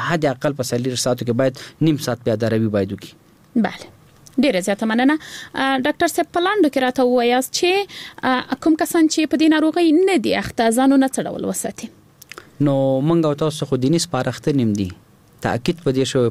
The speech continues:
Speaker 1: پاکوالی د ایمان جز دی.
Speaker 2: بله.
Speaker 1: او بیا الله پاک فرمایي چې وخورئ، وڅښئ او اسراف مه کوئ.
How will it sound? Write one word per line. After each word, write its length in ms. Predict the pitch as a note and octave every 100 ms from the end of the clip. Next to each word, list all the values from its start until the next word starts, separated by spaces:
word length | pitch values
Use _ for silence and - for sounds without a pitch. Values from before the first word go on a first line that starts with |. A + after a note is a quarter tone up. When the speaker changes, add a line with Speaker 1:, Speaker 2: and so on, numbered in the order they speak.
| A2+
Speaker 1:
پاکوالی 420 | A2 C3+ C3 A2+
د 80 | A2+
ایمان 320 | G#2+ A#2 A#2+
جز 220 | C#3+ B2+ F#2
دی. 80 | F2+ - -
Speaker 2:
بله. 260 | C4 - - -
Speaker 1:
او 100 | A2
بیا 120 | A#2 B2+
الله 220 | B2+ C#3+ C3+
پاک 160 | B2 -
فرمایي 320 | B2 B2 C#3
چې 160 | B2 -
وخورئ، 540 | A2+ C#3+ C#3+ - A2
وڅښئ 380 | A#2 C3 - A2+
او 100 | G#2+ -
اسراف 360 | - C#3+ - A#2+
مه 40 | A2+ G2
کوئ. 200 | F#2+